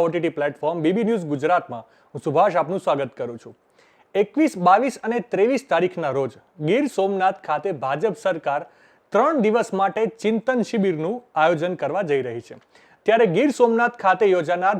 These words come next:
ચિંતન શિબિરમાં ઇકોઝોન તેમજ જિલ્લાના અન્ય સળગતા મુદ્દાઓ પર ભાજપ સરકાર ચિંતન કરવા માટે સમય ફાળવે, એ બાબતે આપ નેતા પ્રવીણ રામે વીડિયોના માધ્યમથી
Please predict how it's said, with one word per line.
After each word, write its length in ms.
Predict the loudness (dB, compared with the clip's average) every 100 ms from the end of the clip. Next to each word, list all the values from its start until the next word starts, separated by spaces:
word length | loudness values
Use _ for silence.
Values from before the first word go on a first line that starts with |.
| -2
ચિંતન 360 | -2 -2 -4 -2
શિબિરમાં 560 | -2 -2 -2 -6 -4 -6
ઇકોઝોન 420 | 2 4 4 2 0
તેમજ 320 | 2 2 -2 _ _ _ -2
જિલ્લાના 420 | 0 2 2 0 -2 0 2
અન્ય 260 | 2 2 2
સળગતા 360 | 0 0 -2 -2
મુદ્દાઓ 360 | 2 4 4 2
પર 100 | -2 -2
ભાજપ 340 | -2 -2 -4 -4
સરકાર 300 | -4 -2 -2 -2
ચિંતન 400 | -4 -4 -4 -4
કરવા 260 | -4 -2 -2
માટે 260 | -2 -6 -8 -6
સમય 240 | -4 -4
ફાળવે, 380 | 2 2 4 0 -6 _ _ _ 4
એ 140 | 4
બાબતે 440 | 6 6 6 2 0
આપ 260 | 2 0 0
નેતા 320 | -6 -4 -4 -2
પ્રવીણ 320 | 0 0 -2 -2
રામે 260 | -2 -4 -4 -2
વીડિયોના 440 | 0 2 0 0 -2
માધ્યમથી 440 | 0 -2 -2 -6